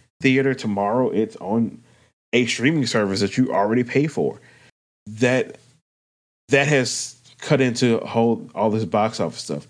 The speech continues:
Now, we're still n-, new with that because Disney could change the model for Avatar and be like, "Avatar is not coming on Disney Plus until next year. So if you wanna see it, your only chance to see it is in theater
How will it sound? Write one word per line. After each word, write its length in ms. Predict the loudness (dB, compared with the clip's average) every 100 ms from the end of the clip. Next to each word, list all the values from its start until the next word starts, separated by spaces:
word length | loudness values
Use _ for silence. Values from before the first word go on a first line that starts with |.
| -20 -20 _ _ _ _ -2
Now, 220 | 2 2
we're 140 | 2
still 240 | 0 2 2
n-, 280 | 0 -8 -12
new 280 | -2 2 2
with 240 | 2 0 2
that 320 | 0 0 -4
because 280 | 0 0 2
Disney 320 | 2 2 -2
could 260 | 0 0
change 360 | 2 0 0 0
the 60 | 0
model 260 | 0 0
for 140 | -2 -2
Avatar 460 | -2 -2 -4 -4
and 100 | -2
be 100 | -2
like, 260 | 0 -2 -6 _ _ _ -20 _ _ _ _ -2
"Avatar 440 | 0 0 2 2
is 100 | 2
not 200 | -2 -2
coming 300 | -2 -2 -2
on 240 | -2 -4 -2
Disney 380 | -2 -2 -6 -8 _
Plus 420 | 0 0 0 -4
until 580 | -8 -4 -2 0 0 -4 -12 _
next 420 | -8 -2 -2 -4 -6
year. 240 | -6 -8
So 120 | -8
if 100 | -2
you 100 | 0
wanna 240 | 2 2 0
see 220 | 2 2
it, 140 | 0 -4 -20 -20 _
your 140 | 0 2
only 140 | 2
chance 240 | 2 -2
to 60 | -2
see 160 | 0 0
it 40 |
is 120 | 2
in 100 | -2
theater 360 | 0 0 2